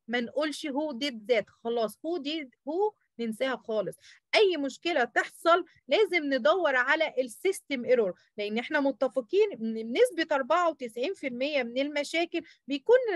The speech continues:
بسببها سيستم ايرور. يعني مثلا حصل مشكله وان البيشنت توك رونج ميديكيشن، المريض اخذ دواء بالغلط. طيب ما نجيش بقى في الاول يقول ايه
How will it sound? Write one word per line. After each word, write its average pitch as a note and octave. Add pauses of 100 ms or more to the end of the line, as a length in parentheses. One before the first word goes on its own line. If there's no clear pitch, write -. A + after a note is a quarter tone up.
(100)
بسببها E4
سيستم E4+ (220)
ايرور. A#3+
يعني G4+
مثلا F#4
حصل G4+
مشكله F4 (300)
وان C4
البيشنت C#4
توك F4+
رونج F4
ميديكيشن، G3+
المريض A#3+
اخذ C4+
دواء D#4
بالغلط. G#3+ (440)
طيب G3+
ما A3
نجيش B3
بقى G4
في G4
الاول E4
يقول D4
ايه D4+